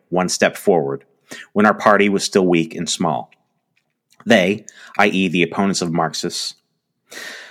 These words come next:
gloat and grimace over our controversies, and, of course, they'll try to pick isolated messages from my pamphlet, which deals with the defects and shortcomings of our party,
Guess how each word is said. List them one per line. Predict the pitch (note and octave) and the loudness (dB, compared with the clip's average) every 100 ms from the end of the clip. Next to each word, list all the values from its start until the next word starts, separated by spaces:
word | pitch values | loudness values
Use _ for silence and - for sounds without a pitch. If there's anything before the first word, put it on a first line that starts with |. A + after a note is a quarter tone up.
| - _ _ | -20 _ _
gloat | - G2+ - - - _ _ _ | 2 4 2 -4 -14 _ _ _
and | G#2 G2 | -2 2
grimace | G#2 F2 E2+ - - _ _ - | 2 2 -2 -6 -8 _ _ -4
over | G2+ F#2+ | 0 2
our | F#2+ | 2
controversies, | - A#2+ - D#2 D2 - D#2 D#2 - | 2 2 2 -2 -4 -4 -6 -4 0
and, | A2 A2+ | 4 4
of | A2+ | 2
course, | - E2 D#2+ - | 0 0 0 -4
they'll | F2+ F#2 | -2 0
try | F2+ - G2 | 0 2 2
to | - | 2
pick | - G#2 - | -2 0 2
isolated | F2+ - G2 F#2 | 0 2 2 2
messages | F#2+ F#2+ - D#2+ D#2 | 2 2 0 -4 -4
from | - | -2
my | E2+ | -2
pamphlet, | D#2+ A2 A2+ - E2 - - - - | 0 2 2 0 -6 -8 -20 -20 -4
which | - C3+ - | 0 0 4
deals | A#2+ A2+ | 4 4
with | A2 G#2 | 2 0
the | |
defects | F2 - G2 - - | -2 0 0 0 -2
and | F#2 | 0
shortcomings | G#2 F#2+ - F2 D#2+ | 0 0 0 -2 -2
of | - | -4
our | D#2+ | -4
party, | - G#2 F2+ - | 2 2 2 -4